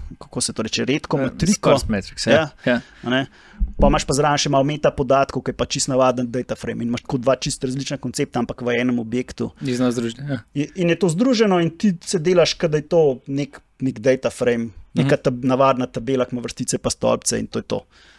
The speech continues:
Speaker 2: A
Speaker 1: Um,
Speaker 2: imaš, eh, ta... a delaš z velikimi količinami podatkov? Kak je pa R,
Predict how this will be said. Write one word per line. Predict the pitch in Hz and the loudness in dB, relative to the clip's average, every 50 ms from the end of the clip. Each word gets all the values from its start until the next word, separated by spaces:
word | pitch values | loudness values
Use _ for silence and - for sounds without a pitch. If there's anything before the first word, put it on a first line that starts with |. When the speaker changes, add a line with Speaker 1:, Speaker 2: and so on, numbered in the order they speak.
| _ - | _ -10
Speaker 2:
A | - 120 110 110 107 107 | -6 -4 -4 -2 -2 -2
Speaker 1:
Um, | - 135 | 0 0
Speaker 2:
imaš, | 131 135 139 131 - | 2 2 0 0 0
eh, | 151 135 131 127 120 117 117 113 110 104 101 90 - - - - - 127 127 _ | -2 0 0 2 2 2 0 -2 -4 -6 -10 -12 -14 -16 -18 -18 -18 -20 -20 _
ta... | - - 131 127 127 123 117 90 - - - _ _ _ _ _ _ _ _ _ _ _ _ _ _ _ _ _ - - - _ _ _ _ _ _ _ _ _ _ _ _ _ _ _ _ - | -2 2 4 4 4 4 2 0 -2 -6 -18 _ _ _ _ _ _ _ _ _ _ _ _ _ _ _ _ _ -20 -20 -20 _ _ _ _ _ _ _ _ _ _ _ _ _ _ _ _ -6
a | - 139 | -2 0
delaš | 127 151 160 165 156 | 2 4 4 4 2
z | 135 123 | 2 2
velikimi | 131 139 139 147 139 123 - - 131 127 | 2 2 4 4 2 2 0 -2 -2 -2
količinami | 120 - 123 120 117 - 139 131 123 117 113 | 0 0 0 0 2 2 2 2 2 2 0
podatkov? | 107 123 117 107 104 104 - - - - 117 104 107 110 - - - - - - - - - - - _ _ _ - | 0 0 2 2 2 0 0 -4 -2 0 0 0 0 -2 -4 -4 -6 -8 -10 -12 -14 -16 -18 -20 -20 _ _ _ -18
Kak | 156 - - 151 - | -6 -2 -2 0 0
je | - 139 | 0 -2
pa | 117 - 123 104 87 131 127 | 0 0 0 2 4 4 4
R, | 127 120 | 2 2